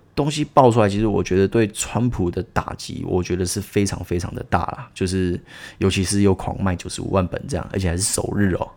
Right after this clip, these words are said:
第一天就狂，狂卖九十五万本，有几本书卖一辈子都卖不到九十本的，对不对？卖不到九十万本，他一天就卖九十五万本，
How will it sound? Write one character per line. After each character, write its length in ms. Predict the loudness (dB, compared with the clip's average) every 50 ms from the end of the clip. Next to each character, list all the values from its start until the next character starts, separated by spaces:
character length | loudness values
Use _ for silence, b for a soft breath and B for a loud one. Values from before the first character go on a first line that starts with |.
| _ _ _ _
第 120 | 0 0 0
一 40 | 2
天 160 | 2 2 2
就 120 | 2 2
狂， 260 | 0 0 0 0 -2 -2
狂 180 | -4 -4 -2 0
卖 80 | 0 0
九 140 | 0 -2 -2
十 100 | -2 -2
五 80 | 0
万 140 | 0 0 -2
本， 160 | -4 -4 -4
有 100 | -4 -4
几 160 | -2 0 0
本 220 | 2 2 2 2 2
书 180 | 2 2 2 2 2 0
卖 160 | -2 -2 -2
一 80 | -4 -2
辈 180 | 0 0 0
子 80 | 2 0
都 60 | -2
卖 140 | -2 -2 -2
不 100 | -2 0
到 140 | 0 -2 -2 -4 -8 _ _ _ _ _ _
九 160 | -6 -4 -4 -4
十 180 | -4 -6 -6
本 180 | -6 -4 -6 -6 -8
的， 60 | -12 -16 -16 B B B B B B B B
对 120 | B 2 2
不 180 | 2 2 0
对？ 80 | -4 -6 B B B B
卖 100 | 2 4
不 60 | 6
到 120 | 6 6
九 160 | 4 4 2 2
十 100 | 4 6
万 140 | 6 6
本， 160 | 4 2 -2 -2
他 180 | -2 -4 -4 -4 -6 -6
一 80 | -6
天 220 | -4 0 0 0 2
就 100 | 2 0
卖 120 | 0 -2
九 160 | -2 -4 -8
十 140 | -8 -6 -6
五 100 | -4 -2
万 160 | -2 -4 -4 -6
本， 140 | -10 -14